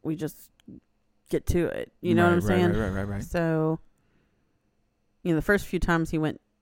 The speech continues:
Speaker 1: down on me were really, really good.
Speaker 2: Mm-hmm.
Speaker 1: And then he told me he felt I was aggressive.
Speaker 2: <laughs>
Speaker 1: And then I kind of,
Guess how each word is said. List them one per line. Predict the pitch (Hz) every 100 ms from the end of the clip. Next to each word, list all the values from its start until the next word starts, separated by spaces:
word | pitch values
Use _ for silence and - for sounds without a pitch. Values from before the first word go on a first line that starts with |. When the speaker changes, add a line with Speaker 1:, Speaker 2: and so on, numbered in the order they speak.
| 160
Speaker 1:
down | 156 147
on | 147 147
me | 147 147 147 156 - - _ _ -
were | - 143
really, | 160 175 156 147
really | 143 143 139
good. | 151 139 151 160 _ 120
Speaker 2:
Mm-hmm. | 117 110 101 156 - _ _ _ _ _ _ _ _ _ 160
Speaker 1:
And | 151
then |
he | 156
told | - 143
me | 139
he | 160 160
felt | - -
I |
was | - -
aggressive. | - 143 - - 73 185 - - - _ - -
Speaker 2:
<laughs> | 160 113
Speaker 1:
And | 165
then | 156
I | 151 151
kind | - - 165
of, | 165 170